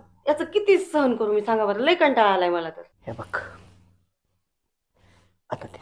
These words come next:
Speaker 2: सगळं टेन्शन सोड. त्या बाबूरावचा काय बंदोबस्त करायचा, कसा बंदोबस्त करायचा, माझं मी बघेन. Already मुंबईमध्ये फ्लॅट आहे, तुला माहित आहे माझा, भाईंदरला.
Speaker 1: हम्म.
Speaker 2: त्या फ्लॅटमध्ये तू राहा.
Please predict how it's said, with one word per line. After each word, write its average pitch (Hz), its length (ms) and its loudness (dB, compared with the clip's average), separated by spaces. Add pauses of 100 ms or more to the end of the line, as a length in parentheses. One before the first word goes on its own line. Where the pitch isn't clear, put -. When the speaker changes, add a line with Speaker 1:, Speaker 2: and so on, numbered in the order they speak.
(100)
Speaker 2:
सगळं 127 260 -4
टेन्शन 123 420 -4
सोड. - 260 -16 (1120)
त्या 127 80 -4
बाबूरावचा 123 580 -4
काय 131 260 -6
बंदोबस्त 127 540 -6
करायचा, 123 340 -10
कसा - 300 -8
बंदोबस्त 123 560 -10
करायचा, 123 380 -12 (960)
माझं 123 280 -10
मी 127 100 -20
बघेन. - 360 -20 (2250)
Already 127 320 -4
मुंबईमध्ये 127 540 -6
फ्लॅट 123 300 -6
आहे, 120 160 -10
तुला 120 120 -6
माहित 120 260 -8
आहे 117 100 -10
माझा, 123 240 -12
भाईंदरला. 113 540 -8 (360)
Speaker 1:
हम्म. 175 200 -16 (420)
Speaker 2:
त्या 127 160 -8
फ्लॅटमध्ये 123 480 -12
तू - 180 -16
राहा. - 200 -10